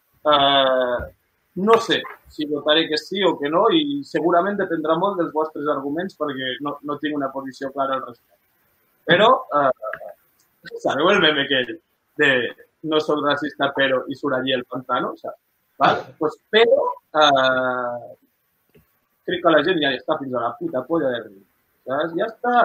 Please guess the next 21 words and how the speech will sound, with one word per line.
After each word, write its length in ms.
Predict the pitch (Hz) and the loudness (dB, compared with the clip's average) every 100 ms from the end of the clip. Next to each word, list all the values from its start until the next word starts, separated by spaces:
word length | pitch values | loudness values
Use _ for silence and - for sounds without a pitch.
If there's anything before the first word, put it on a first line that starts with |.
| - - _ | 2 -8 _
O 60 | |
sigui, 140 | - 165 | 0 2
en 80 | 190 | 2
un 60 | 208 | -4
primer 240 | 214 220 | -2 0
moment 260 | 202 208 220 | 0 0 0
anava 320 | 202 190 165 | 0 2 2
bé, 180 | 196 190 | 2 -2
tenia 260 | 165 180 | -2 -4
sentit, 440 | 180 151 - 190 156 | -4 -6 -2 -2 2
la 120 | 147 | 0
gent 160 | 156 170 | 2 0
reia, 300 | 147 185 190 | 0 0 2
per-, 180 | 170 151 | 0 -4
perquè, 320 | - 147 - 127 - _ | -6 -8 -6 -10 -10 _
però 160 | - - | -14 -12
és 120 | - | -12
que 120 | - | -6
ara 140 | 101 - | -4 -2
la 80 | - - | -4 -6
gent 180 | 151 | -8